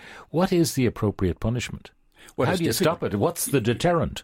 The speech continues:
Speaker 2: Yeah, i-, it's difficult. Uh, it's certainly very difficult. And speaking of prisons, the prisons are getting full. Saint Patrick's Institution was closed in nineteen ninety-seven. Oberst Town House for young offenders has only a capacity of fifty people.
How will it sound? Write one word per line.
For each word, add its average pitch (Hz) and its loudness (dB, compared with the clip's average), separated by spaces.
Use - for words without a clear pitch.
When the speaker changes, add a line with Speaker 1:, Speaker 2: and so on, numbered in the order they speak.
Speaker 2:
Yeah, 117 0
i-, 127 -4
it's 120 -2
difficult. 123 -2
Uh, 104 2
it's 113 -2
certainly 135 0
very 107 0
difficult. 110 -2
And 107 -2
speaking 131 -2
of - 0
prisons, 131 0
the 110 -4
prisons 123 -2
are 92 -6
getting 107 -4
full. 123 0
Saint 110 0
Patrick's 123 -2
Institution 120 -2
was 95 0
closed 120 0
in 101 0
nineteen 107 2
ninety-seven. 107 -2
Oberst 131 0
Town 104 0
House 131 -2
for 107 0
young 110 2
offenders 110 0
has 101 -2
only 110 2
a 95 0
capacity 101 -6
of 95 -2
fifty 117 -4
people. 104 -2